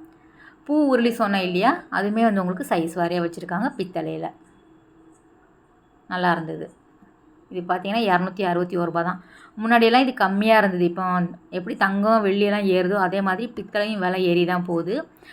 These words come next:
இது வந்து ஆள் உயர குத்து விளக்கு அப்படிங்கிற மாதிரி வச்சிருந்தாங்க. இது வந்து கோவில் கலசம். So ஒவ்வொரு பொருளுமே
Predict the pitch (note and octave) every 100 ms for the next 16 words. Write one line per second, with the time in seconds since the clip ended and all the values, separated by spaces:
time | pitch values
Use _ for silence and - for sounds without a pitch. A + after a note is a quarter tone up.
0 | - - A#3 A#3 A#3 B3+ G3 A3 B3+ G#3+
1 | G3+ A3+ G#3+ F3+ F#3+ F#3+ F#3 F3+ E3+ E3+
2 | F3 F3+ F3 E3+ E3+ E3+ E3+ F#3+ E3 E3+
3 | F3 G3+ G3+ G#3+ A3+ G3+ G#3 G#3+ F#3+ F3
4 | F3 F3 A3+ E4+ - _ _ _ _ _
5 | _ _ _ _ - _ _ _ _ _
6 | _ _ _ _ _ _ _ _ _ _
7 | _ - G#3+ G#3+ C4 C4+ A#3+ A#3+ C4